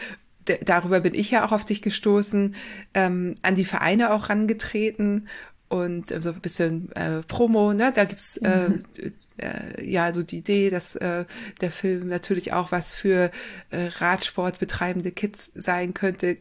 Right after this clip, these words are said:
Speaker 1: Gab's da irgendwelche Reaktionen darauf, dass, auf genau dieses Thema?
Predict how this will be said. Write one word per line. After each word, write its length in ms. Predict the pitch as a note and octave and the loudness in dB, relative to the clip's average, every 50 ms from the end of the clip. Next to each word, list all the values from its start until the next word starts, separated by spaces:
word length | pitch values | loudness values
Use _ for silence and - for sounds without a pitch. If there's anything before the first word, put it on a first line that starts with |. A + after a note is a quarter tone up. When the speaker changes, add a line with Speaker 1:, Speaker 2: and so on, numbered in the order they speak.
| _ | _
Speaker 1:
Gab's 300 | - G3 F#3 G3+ G3+ - - | 2 2 2 2 0 0 2
da 240 | A3 G3+ G3 F#3+ - | 4 6 6 4 6
irgendwelche 760 | - G3 G3 G3 F#3+ G3 F#3 F#3 F#3 F3+ - F3+ F3 F3 F#3 | 4 4 4 4 2 2 2 2 2 2 2 0 0 2 2
Reaktionen 880 | F#3 F3+ F3 F3 E3+ - - - G3 F3 F3 F#3 G#3 B3+ E4+ F#4 E4 - | 2 4 4 2 0 -2 -2 -2 0 2 2 4 4 6 6 4 4 4
darauf, 580 | - A3+ A3+ A#3 A#3+ B3 C#4 D4+ D4+ - - - - _ _ | 4 2 4 4 4 4 4 4 2 0 -8 -18 -20 _ _
dass, 380 | - F#3+ F#3+ F#3 - - - - | 0 0 0 0 -4 -8 -2 2
auf 220 | - F#3+ G3 - - | 2 2 2 2 0
genau 300 | - F#3 F#3 F3+ F#3+ G3+ G3 | 0 2 4 6 6 4 4
dieses 400 | G3 F#3+ F3+ F#3 F#3 - - - | 2 0 -2 0 -2 -2 -4 -4
Thema? 440 | - - F#3+ G3 A3 B3+ D#4 F4 | -2 -2 0 0 0 0 -2 -4